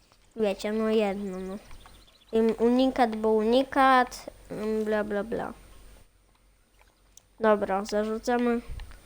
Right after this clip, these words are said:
tą wędeczkę. Tu.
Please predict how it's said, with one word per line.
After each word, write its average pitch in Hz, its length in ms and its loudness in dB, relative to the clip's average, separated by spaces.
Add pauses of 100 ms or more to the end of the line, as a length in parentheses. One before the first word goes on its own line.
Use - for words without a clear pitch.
(260)
tą 233 180 -2
wędeczkę. 226 1040 -2 (1080)
Tu. 208 280 -8